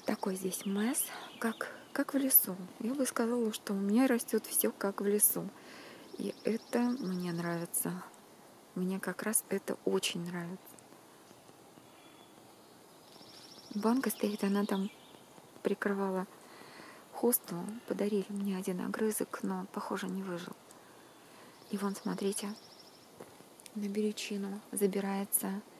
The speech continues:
Ну, я, правда, подвязала веревкой, э, плетистой из центра.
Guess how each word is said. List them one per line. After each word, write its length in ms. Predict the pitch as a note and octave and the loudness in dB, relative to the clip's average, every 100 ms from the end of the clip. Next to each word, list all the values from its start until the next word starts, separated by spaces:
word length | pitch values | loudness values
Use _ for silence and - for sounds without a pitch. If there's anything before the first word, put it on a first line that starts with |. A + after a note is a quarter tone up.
| - - - - - - - - - | -20 -18 -16 -16 -16 -16 -18 -14 2
Ну, 60 | |
я, 100 | G#3 | 2
правда, 300 | G3+ G3 F#3 | 4 2 2
подвязала 520 | F#3+ - F#3+ G3+ F#3+ F#3 | 0 0 2 4 2 2
веревкой, 680 | F#3+ G3+ B3 - G3 G#3+ - - C4 | 2 2 2 -2 -2 -4 -8 -12 -10
э, 60 | - F#3+ F3+ F#3 F#3 - | -6 -6 -6 -6 -8 0
плетистой 500 | G3 G3+ G#3 - F#3+ | 2 2 0 2 0
из 140 | F#3+ G3+ | 0 -2
центра. 500 | - F#3+ F#3 - | -2 -4 -6 -8